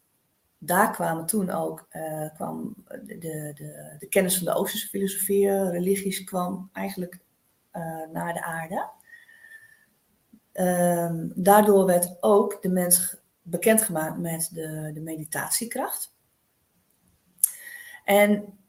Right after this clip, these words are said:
er was een beperking aan, namelijk er is een kosmische wet die zegt van, "Goh, we mogen alleen de informatie geven die past bij het bewustzijn van de mensen in die tijd, op die plek waar die maatschappij het meeste behoefte aan heeft."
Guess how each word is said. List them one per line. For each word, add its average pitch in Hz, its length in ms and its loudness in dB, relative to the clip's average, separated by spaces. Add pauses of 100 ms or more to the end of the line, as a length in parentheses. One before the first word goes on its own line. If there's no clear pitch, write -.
(800)
er 202 200 4
was 294 180 8
een 214 80 4
beperking 185 640 4
aan, 175 320 -2
namelijk 196 500 2
er 196 60 0
is 196 100 0
een 185 120 -4
kosmische 220 420 0
wet 185 200 2
die 196 100 -2
zegt 160 280 -2
van, 196 100 -2
"Goh, 190 200 0
we 185 80 0
mogen 208 380 4
alleen 202 280 2
de 247 100 -2
informatie 202 640 -2
geven 214 600 -2 (600)
die 175 180 -8
past 208 320 4
bij 185 100 -2
het 170 140 0
bewustzijn 220 760 0
van 185 140 -4
de 175 60 -2
mensen 190 500 -2 (100)
in 151 140 -12
die 196 140 -4
tijd, 202 580 0 (100)
op 160 240 -14
die 170 320 -4 (120)
plek 240 320 2
waar 165 220 -4
die 196 100 4
maatschappij 196 420 2
het 175 120 0
meeste 175 340 -2
behoefte 175 300 -2
aan 139 140 -8
heeft." 139 460 -12